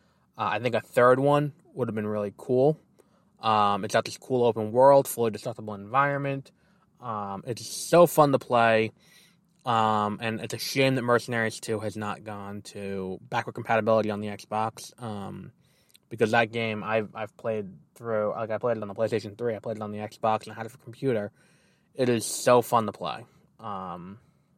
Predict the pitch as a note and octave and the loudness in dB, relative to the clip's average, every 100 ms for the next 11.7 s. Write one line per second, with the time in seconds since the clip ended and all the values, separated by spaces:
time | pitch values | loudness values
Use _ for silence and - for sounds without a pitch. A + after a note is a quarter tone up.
0 | _ - A#2 - A2+ G#2+ G#2 G2+ G#2 G2+ | _ 0 0 0 -4 -2 -2 -2 -4 -6
1 | - _ _ _ _ _ _ G#2+ F#2+ F#2 | -12 _ _ _ _ _ _ -8 -6 -6
2 | F#2+ G#2 - G#2+ G2+ G2 F#2+ G2 - F#2+ | -6 -6 -6 -4 -4 -6 -6 -8 -8 -12
3 | F#2+ F#2+ F#2 F2+ - A#2 A2 - D#3+ E3+ | -12 -14 -16 -18 -20 -20 -20 -2 4 4
4 | - B2+ - A#2 A#2 A2+ B2 C#3+ D#3+ F3 | 6 2 2 -8 -10 -10 -10 -4 -2 0
5 | F3 B2+ C3 - B2 A#2+ - - _ _ | 0 2 2 2 -6 -8 -10 -16 _ _
6 | _ _ - A2+ A2 - - E3+ E3 E3 | _ _ -4 0 0 0 2 4 4 2
7 | D#3+ - _ _ - A2 A#2 D3+ E3+ - | 0 -8 _ _ -10 -6 6 6 6 -2
8 | - - - - C3+ B2+ C3+ A#2 A#2+ A2+ | -12 -20 -10 0 2 4 2 -2 -6 -6
9 | B2+ B2 C3+ B2+ A#2+ A#2 A2+ A2+ A2 A2+ | -6 -2 -2 0 0 -2 -2 -6 -2 -2
10 | - A2 G2+ B2 A2+ A#2+ A2+ A2 G#2+ G#2+ | -2 -10 -12 -14 -12 -10 -10 -8 -8 -6
11 | G#2+ F#2+ G#2 G2+ G2 F#2 | -6 -6 -6 -8 -12 -14